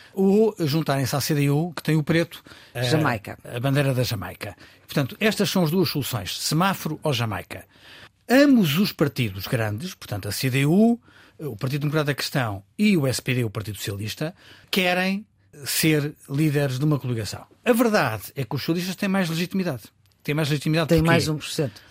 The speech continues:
Speaker 1: Porque ganharam as eleições, portanto, ficaram em primeiro, porque subiram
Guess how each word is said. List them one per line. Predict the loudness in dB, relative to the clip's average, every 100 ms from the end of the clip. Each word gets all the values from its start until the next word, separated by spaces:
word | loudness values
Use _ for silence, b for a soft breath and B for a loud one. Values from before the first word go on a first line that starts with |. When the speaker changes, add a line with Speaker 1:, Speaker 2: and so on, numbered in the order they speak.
| -20
Speaker 1:
Porque | -16 -8
ganharam | -2 0 2 2 2
as | 0
eleições, | -4 -6 -8 -10 -14 _ _
portanto, | -12 -10
ficaram | -6 -4 -6
em | -4
primeiro, | -2 -2 -6 -6
porque | -4 0
subiram | 0 2 2 0 0